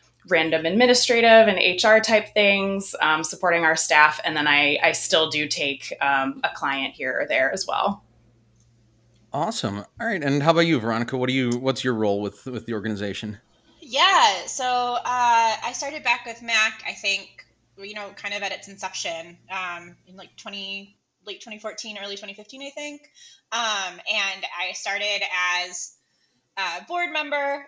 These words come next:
Speaker 3: Uh, it was a really loose term, and they asked me if I wanted to coordinate for clients, which then turned into managing all volunteers and training all volunteers.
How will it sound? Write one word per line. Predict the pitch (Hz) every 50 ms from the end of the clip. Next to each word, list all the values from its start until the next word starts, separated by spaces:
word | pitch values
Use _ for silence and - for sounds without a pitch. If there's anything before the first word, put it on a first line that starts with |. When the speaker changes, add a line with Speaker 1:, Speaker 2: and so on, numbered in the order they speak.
| _ -
Speaker 3:
Uh, | 190 185 180 165
it | -
was | 208 202 226
a | 220
really | 226 220 220 226 196
loose | 202 226 220 240 233 - -
term, | - 254 226 208 208 208 214 220 233 247 240 - -
and | 202 202 202
they | 196 190
asked | 165 185 190 190 - -
me | 208 202 196
if | - 208
I | 190 185 185
wanted | 165 175 180 185 185
to | - - 233 208 196 190 180 185 190
coordinate | - - - 226 214 208 220 - -
for | 214 190
clients, | - - 165 165 180 220 247 262 277 - - - -
which | 208 185 - -
then | - 190 185 185
turned | - - 202 185 185 170
into | 165 185 190 - - 208 170 170 160 -
managing | 175 175 175 175 180 180 -
all | - 180 180
volunteers | 180 180 180 175 180 - - - 175 190 208 226 240 233 -
and | 180 175
training | - - 185 202 226 240 -
all | - 262 262
volunteers. | 302 294 302 302 285 - 320 294 294 311 311 302 - - - - - - - - -